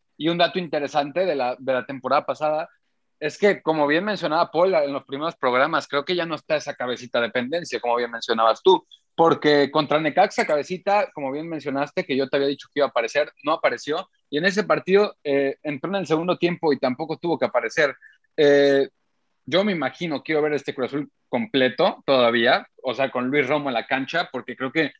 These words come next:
y me imaginé que con Luis Romo en la cancha podía aportar muchísimo más, eh, con Pablo Aguilar, que también Alexis Peña lo está haciendo muy bien,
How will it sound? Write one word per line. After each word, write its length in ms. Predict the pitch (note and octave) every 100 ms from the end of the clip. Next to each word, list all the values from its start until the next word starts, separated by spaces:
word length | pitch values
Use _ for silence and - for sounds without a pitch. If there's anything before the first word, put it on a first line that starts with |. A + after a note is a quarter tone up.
| _ _ -
y 80 |
me 240 | C#3+ C#3 C#3+
imaginé 840 | D3 D3 C#3+ C3 D#3+ E3+ F3+ C3
que 120 | C3+ A#2
con 160 | C3+
Luis 160 | D#3 D3+
Romo 160 | D#3
en 40 | C#3+
la 100 | C3
cancha 280 | D#3 C3+ A#2
podía 200 | B2 C3
aportar 320 | B2+ A2 C3
muchísimo 440 | C3 - B2 B2+
más, 340 | D3 E3 G#3+ - _ _ _ -
eh, 400 | C#3+ C3+ B2+ A2+
con 220 | C3+ B2
Pablo 240 | D3 D#3+
Aguilar, 360 | C#3+ A#2+ C3 -
que 80 | A#2
también 320 | A2 A#2 C3
Alexis 300 | C3 B2+ A#2
Peña 200 | - B2+
lo 60 | A2+
está 160 | - A#2
haciendo 260 | B2+ A#2+
muy 240 | A#2+ C#3 C3
bien, 340 | B2+ C#3+